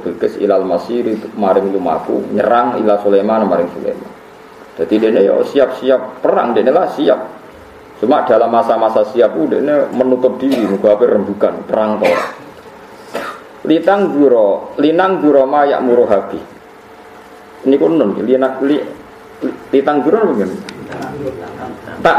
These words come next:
nggih. Litang duro supaya mikir sapa Bilqis ma ing perkara. Yak muruha kang merintahno sapa Sulaiman ha ing ikilah Bilqis bi iklan ma. Jadi ya ngenteni reaksi lah cara bahasa saya. Fartahalat moko budalan sapa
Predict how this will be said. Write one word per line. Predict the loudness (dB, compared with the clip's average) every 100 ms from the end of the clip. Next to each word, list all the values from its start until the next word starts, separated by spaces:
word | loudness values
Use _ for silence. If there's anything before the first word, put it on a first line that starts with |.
| 2
nggih. | 0 -4 -16 -16 -16 -4
Litang | 0 2 4 4
duro | 2 4 4
supaya | 2 2 4 6
mikir | 4 2 2 2
sapa | 2 0 2 2
Bilqis | 2 0 0 0 -2 -4 0
ma | 0
ing | 0 0
perkara. | 2 2 2 0 -4 -10 -20 -20 -20 -20 -20 -20 -20 -20 -20 -20 -20 -20 -10 2
Yak | 2 2
muruha | 2 4 2 2 0 0
kang | 0 0
merintahno | 2 0 0 0 0
sapa | 2 2 2
Sulaiman | 2 0 2 0 0
ha | 0 0 0
ing | -2
ikilah | -4 0 0 0
Bilqis | -4 -4 -6
bi | -4 -4
iklan | 0 -2 -2
ma. | -8 -14 -18 -20 -20 -20 -20 -20
Jadi | -14 -8 0 2
ya | 2
ngenteni | 0 0 0 2
reaksi | 2 2 0 0
lah | 0
cara | 0 0
bahasa | -2 -2 -2
saya. | -2
Fartahalat | -2 -2 -2 0 0 0
moko | 0 -2
budalan | -2 0 0 2
sapa | -2